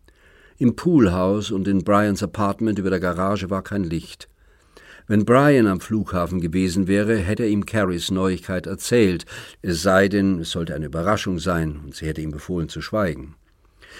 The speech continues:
Aber er war nicht von Brian, sondern von einem der Chauffeure Mike Mansours mit dem gewaltigen grauen S U V des Sicherheitsdienstes abgeholt worden. Die Neuigkeit und der Anruf bei Charlotte würden bis zum Morgen warten müssen.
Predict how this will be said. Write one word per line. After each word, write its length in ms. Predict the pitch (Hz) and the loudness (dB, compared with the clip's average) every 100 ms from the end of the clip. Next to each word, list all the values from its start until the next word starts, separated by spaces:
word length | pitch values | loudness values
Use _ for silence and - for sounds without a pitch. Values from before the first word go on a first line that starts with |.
| - | -14
Aber 200 | - 131 | -2 2
er 80 | 143 | 4
war 100 | 147 | 4
nicht 220 | 135 - | 2 0
von 180 | 127 110 | 2 4
Brian, 460 | 110 107 113 135 127 | 6 6 6 4 2
sondern 420 | 117 117 117 110 | 2 2 2 0
von 200 | 107 95 | 0 -2
einem 340 | 104 104 104 | 0 2 2
der 160 | 101 95 | 2 0
Chauffeure 500 | - - 101 104 101 | -2 -2 2 2 4
Mike 240 | 98 92 | 2 2
Mansours 840 | 95 101 95 110 101 85 80 - 78 | 2 2 2 2 4 4 0 -4 -6
mit 140 | 71 | -8
dem 160 | 69 73 | -8 -8
gewaltigen 580 | 76 104 107 95 80 73 | 2 4 4 0 -4 -4
grauen 340 | 87 90 90 | 0 2 2
S 260 | - 82 90 | -2 -4 -4
U 120 | 82 | -2
V 180 | 98 85 | 0 0
des 180 | 85 | -2
Sicherheitsdienstes 1000 | - 117 90 76 78 - 85 80 - 78 | -4 -2 -2 -4 -6 -10 -8 -8 -8 -14
abgeholt 540 | - - - 76 76 73 | -14 -14 -8 -6 -6 -4
worden. 340 | 76 71 67 - _ _ _ _ _ _ - - - | -6 -6 -10 -16 _ _ _ _ _ _ -20 -8 2
Die 80 | |
Neuigkeit 640 | 113 135 151 147 - 156 143 | 6 8 8 4 2 2 4
und 80 | 120 | 2
der 140 | 98 | 2
Anruf 360 | 117 117 110 - | 0 0 -2 -2
bei 160 | 98 | -4
Charlotte 540 | 90 107 95 98 101 92 | -2 0 2 0 -2 -4
würden 240 | 92 87 | -4 -4
bis 180 | 90 - | -6 -6
zum 160 | 90 85 | -2 0
Morgen 300 | 87 85 82 | 0 -2 -2
warten 300 | 76 76 71 | -4 -4 -10
müssen. 440 | 71 - 69 | -10 -10 -12